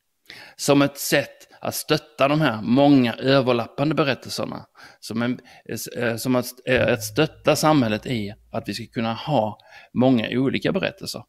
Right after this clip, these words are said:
Att vi inte ska låsa fast varandra i för tajta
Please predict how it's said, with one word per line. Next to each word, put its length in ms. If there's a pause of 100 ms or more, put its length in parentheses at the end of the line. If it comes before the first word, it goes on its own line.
(140)
Att 160
vi 40
inte 140
ska 180
låsa 420
fast 460
varandra 460 (320)
i 280
för 180
tajta 760